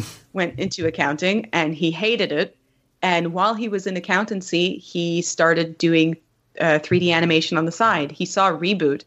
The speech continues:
Speaker 2: and he fell in love with
Speaker 1: <laughs>
Speaker 2: it. And
Speaker 1: Oh.
Speaker 2: he wanted to, and he wanted to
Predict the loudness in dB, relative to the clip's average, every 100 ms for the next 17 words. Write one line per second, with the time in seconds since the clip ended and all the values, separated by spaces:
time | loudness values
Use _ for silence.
0 | _ _ -4 -2 0 -2 2 2 4 4
1 | 4 2 -4 -6 -20 _ 4 6 6 6
2 | 2 0 2 0 0 _ _ 2 2 4
3 | 2 2 0 2 2 0